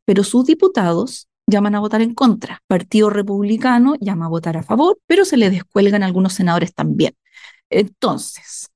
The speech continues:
¿cómo uno comparte el proyecto político, eh, si después, cuando viene esta visión general del partido, se te descuelgan?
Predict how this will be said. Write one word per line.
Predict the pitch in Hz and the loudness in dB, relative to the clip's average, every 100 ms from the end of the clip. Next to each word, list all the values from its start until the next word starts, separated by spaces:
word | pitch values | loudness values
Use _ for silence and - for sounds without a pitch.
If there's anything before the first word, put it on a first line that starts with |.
| _ | _
¿cómo | 320 359 | -2 -2
uno | 381 392 | -4 -6
comparte | 339 294 - 285 285 _ 285 302 302 _ | -6 -8 -4 -4 -4 _ -2 -2 -4 _
el | 226 226 | -4 -2
proyecto | 233 226 226 | -4 -4 -6
político, | 214 190 196 220 220 269 339 - _ - | -4 -4 -4 -6 -4 -2 -2 -6 _ 0
eh, | 196 185 185 185 - | 2 4 4 2 -2
si | 214 | -2
después, | 196 190 - 226 262 269 - | -2 -2 0 2 2 -2 -6
cuando | - 208 196 190 | -2 0 0 0
viene | 214 226 226 - | 0 0 -2 -8
esta | 214 - 190 196 190 185 180 165 - | -12 -8 -4 -2 -2 -4 -6 -8 0
visión | 190 196 311 214 175 185 | 0 2 0 0 -2 -6
general | 220 185 190 190 | -4 -2 -2 -2
del | 190 | -4
partido, | 185 185 - 226 269 403 _ _ _ | -4 -8 0 2 2 -2 _ _ _
se | - 214 | -4 0
te | 214 | 0
descuelgan? | 202 - - 180 156 135 - | 0 -4 -2 0 0 -4 -8